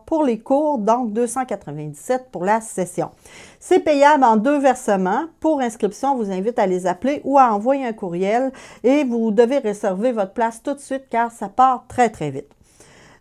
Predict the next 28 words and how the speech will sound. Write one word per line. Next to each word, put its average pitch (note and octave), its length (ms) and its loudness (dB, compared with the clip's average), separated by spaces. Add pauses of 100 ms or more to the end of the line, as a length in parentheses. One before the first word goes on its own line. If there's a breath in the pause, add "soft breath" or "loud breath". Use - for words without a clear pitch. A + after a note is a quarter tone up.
Donnacona, D#4 840 4
ben, C4 140 6
il A#3+ 100 4
y B3+ 80 6
a B3+ 80 8
deux F4 320 4
places D4 420 2
en A#3 140 -2
fait D4 200 0
de B3 140 0
disponibles A#3+ 760 -2
pour D4 180 0
le C4 100 2
cours C#4+ 220 -2
de A#3 100 0
sauveteur B3 460 0
national B3+ 680 -4
qui A#3+ 140 -6
débutera A3 460 -4
le G3+ 140 0
huit B3 360 -2
mai A#3 220 0
deux D4 240 0
mille B3+ 160 -2
vingt-deux A3 420 -4
jusqu'au A3 360 -6
cinq C#4 320 -6
juin. G#3+ 300 -4